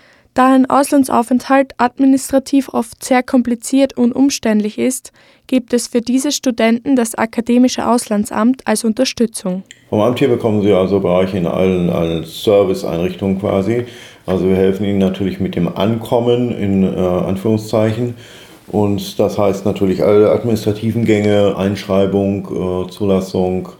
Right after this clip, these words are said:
Speaker 2: Wohnung suchen, Visa, Bankkontoeröffnung, all diese Sachen, äh, begleiten wir. Und, äh, dazu gehört dann auch noch der Bereich Bildungsberatung. Also über die reinen Verwaltungstätigkeiten beraten wir natürlich, welche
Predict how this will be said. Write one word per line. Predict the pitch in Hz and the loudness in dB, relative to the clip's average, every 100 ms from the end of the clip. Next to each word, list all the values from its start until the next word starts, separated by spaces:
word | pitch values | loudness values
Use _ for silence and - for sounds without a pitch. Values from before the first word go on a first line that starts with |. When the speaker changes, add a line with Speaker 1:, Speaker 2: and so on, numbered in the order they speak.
| - | -4
Speaker 2:
Wohnung | 110 107 104 | 0 2 2
suchen, | 104 107 98 95 104 98 98 95 - | 0 -4 -4 -2 -2 0 0 -4 -4
Visa, | 107 104 95 110 101 104 104 - - _ - _ | -2 0 2 2 2 0 -2 -8 -20 _ -20 _
Bankkontoeröffnung, | 101 101 98 - 110 101 104 95 92 95 - 95 92 87 87 87 - | -4 -4 -6 -4 -4 -2 0 2 0 -2 -4 -4 -2 -4 -6 -10 -18
all | - 90 | -2 0
diese | 92 90 | 0 -2
Sachen, | 92 87 - 82 | 0 -2 -2 -6
äh, | 80 82 | -4 -4
begleiten | 82 87 90 98 117 | -2 2 2 0 -2
wir. | 127 139 143 - - - - | 0 -2 -4 -14 -20 -20 -6
Und, | 104 110 107 - | 0 2 2 0
äh, | 95 101 95 | 2 2 2
dazu | 95 95 | 0 0
gehört | 90 98 95 | 0 2 2
dann | 95 87 | 0 0
auch | 78 92 95 | 2 0 0
noch | 98 - | -4 -2
der | 87 | -2
Bereich | 87 82 82 87 87 - | 0 0 0 0 -4 -6
Bildungsberatung. | 90 98 92 87 - 80 76 92 110 120 110 104 | 0 2 2 -2 -2 -2 0 0 0 0 0 0
Also | 87 90 87 87 87 - - - | 0 0 0 0 -2 -10 -20 -2
über | 107 104 104 | 2 4 2
die | 98 | 2
reinen | 85 92 95 | 2 2 2
Verwaltungstätigkeiten | 90 87 90 95 95 101 - - 82 82 | 0 0 0 0 -4 -4 -6 -4 -2 0
beraten | 82 87 98 | 0 0 0
wir | 92 | -2
natürlich, | 87 90 87 - | -4 -2 -2 0
welche | 92 85 90 87 | -2 0 -2 -4